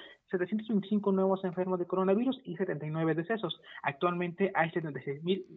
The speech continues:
veintinueve acumulados y diez mil doscientos cincuenta y cinco defunciones.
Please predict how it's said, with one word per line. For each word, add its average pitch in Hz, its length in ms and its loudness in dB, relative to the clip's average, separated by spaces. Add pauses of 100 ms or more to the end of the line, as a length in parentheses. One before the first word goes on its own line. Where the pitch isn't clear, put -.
veintinueve 160 420 0
acumulados 220 500 2 (260)
y 233 100 -4
diez 247 200 4
mil 208 220 4
doscientos 190 380 -2
cincuenta 160 260 -2
y 139 60 -2
cinco 151 280 -6
defunciones. - 540 -6